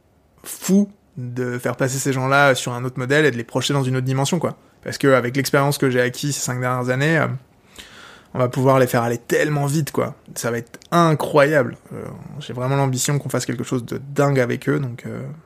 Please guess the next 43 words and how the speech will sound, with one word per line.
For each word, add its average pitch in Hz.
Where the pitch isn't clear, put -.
donc 139
voilà. 139
Euh, 127
j'aurai 131
le 139
plaisir 175
de 175
vous 151
en 139
reparler, 143
puisque -
évidemment 139
ça 135
va 123
être, 123
euh, 120
un 131
truc 143
qui 143
va 123
occuper 127
pas 139
mal 147
de 143
mes 135
journées, 127
euh, 123
dans 120
les 120
temps 120
qui 123
viennent. 123
Donc, 120
euh, -
donc 160
voilà. 151
Euh, 120
pour, 147
euh, 120
ben, 110
pour 123
les 117
résultats 139